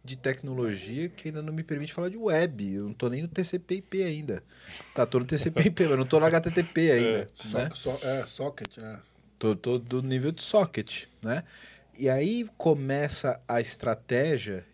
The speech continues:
Speaker 1: que eu quero explorar com vocês aqui. Quais são as estratégias que nós temos de modernização?
Speaker 2: Pronto, você pegou o gancho que eu ia falar, né?
Speaker 1: A gente
Speaker 2: Eu ia
Speaker 1: parte da modernização de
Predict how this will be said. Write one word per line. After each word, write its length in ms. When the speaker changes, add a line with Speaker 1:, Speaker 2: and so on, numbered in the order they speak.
Speaker 1:
que 100
eu 60
quero 200
explorar 360
com 120
vocês 320
aqui. 240
Quais 240
são 140
as 80
estratégias 600
que 60
nós 140
temos 220
de 80
modernização? 1000
Speaker 2:
Pronto, 300
você 100
pegou 340
o 40
gancho 260
que 80
eu 40
ia 60
falar, 440
né? 60
Speaker 1:
A 60
gente 240
Speaker 2:
Eu 60
ia 80
Speaker 1:
parte 340
da 260
modernização 680
de 300